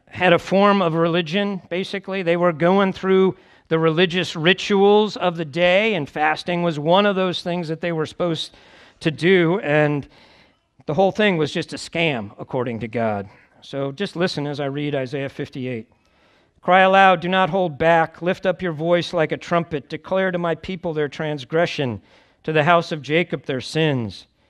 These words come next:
Yet they seek me daily and delight to know my ways, as if they were a nation that did righteousness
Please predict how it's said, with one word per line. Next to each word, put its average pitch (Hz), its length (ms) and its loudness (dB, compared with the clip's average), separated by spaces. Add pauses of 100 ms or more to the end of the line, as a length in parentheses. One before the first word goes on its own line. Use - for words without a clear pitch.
(240)
Yet 160 160 0
they 160 140 0
seek 208 280 -6
me 185 140 -2
daily 175 540 0
and 156 120 -4
delight 156 500 -2
to 147 100 -6
know 147 160 -4
my 160 180 -2
ways, 160 420 2
as 147 140 -4
if 165 140 -6
they 170 100 -4
were 170 180 2
a 165 80 2
nation 170 460 -4
that 156 160 -4
did 175 160 -8
righteousness 156 800 -2